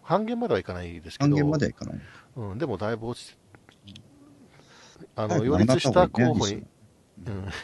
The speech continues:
Speaker 1: 擁立した候補に対して、
Speaker 2: うん。
Speaker 1: あの、当選した人がすごい少ないですよね。
Speaker 2: うん、うん、うん。
Speaker 1: うん。って感じですね。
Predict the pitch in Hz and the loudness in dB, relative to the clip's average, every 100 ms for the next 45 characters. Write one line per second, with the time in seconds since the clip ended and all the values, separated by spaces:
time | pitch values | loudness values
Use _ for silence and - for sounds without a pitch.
0 | - 151 165 - 175 170 - 139 98 107 | -6 -4 -2 -4 -6 -6 -6 -8 -6 -6
1 | 87 - 107 90 - - - - 95 - | -8 -6 -6 -6 -8 -18 -20 -14 -14 -10
2 | 101 92 90 87 90 92 - _ _ _ | -10 -10 -10 -10 -10 -12 -16 _ _ _
3 | _ - 147 147 151 190 - 95 - 113 | _ -8 -6 -4 -4 -6 -4 -6 -6 -8
4 | 101 - 113 98 80 - - _ _ _ | -8 -10 -10 -8 -10 -16 -20 _ _ _
5 | - 107 - 95 80 - 78 92 90 95 | 2 2 4 -2 -4 -4 -6 -6 -10 -18
6 | - _ _ - - - - - _ _ | -20 _ _ -20 -20 -20 -20 -20 _ _
7 | _ _ _ _ _ _ _ _ - - | _ _ _ _ _ _ _ _ -16 -10
8 | 92 85 85 - 87 101 | -10 -10 -14 -14 -16 -18